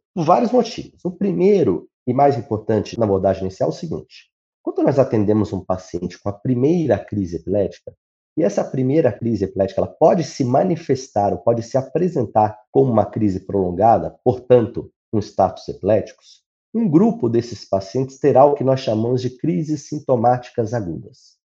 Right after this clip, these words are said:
que são crises epiléticas que podem ser prolongadas, que podem ser, de fato, um status epiléticos,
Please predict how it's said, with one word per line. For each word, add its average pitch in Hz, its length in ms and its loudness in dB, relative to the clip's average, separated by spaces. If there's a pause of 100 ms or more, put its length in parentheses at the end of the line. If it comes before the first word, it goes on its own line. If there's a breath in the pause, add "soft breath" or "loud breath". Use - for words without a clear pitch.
que 208 80 -8
são 294 220 -4
crises 110 800 -2
epiléticas - 920 -4 (140)
que 135 80 -4
podem 135 400 4
ser 95 240 -8
prolongadas, 87 640 -4
que - 120 -6
podem 139 320 4
ser, - 160 -4
de 120 100 -6
fato, 101 360 -2
um 107 40 -4
status - 360 -10
epiléticos, - 600 0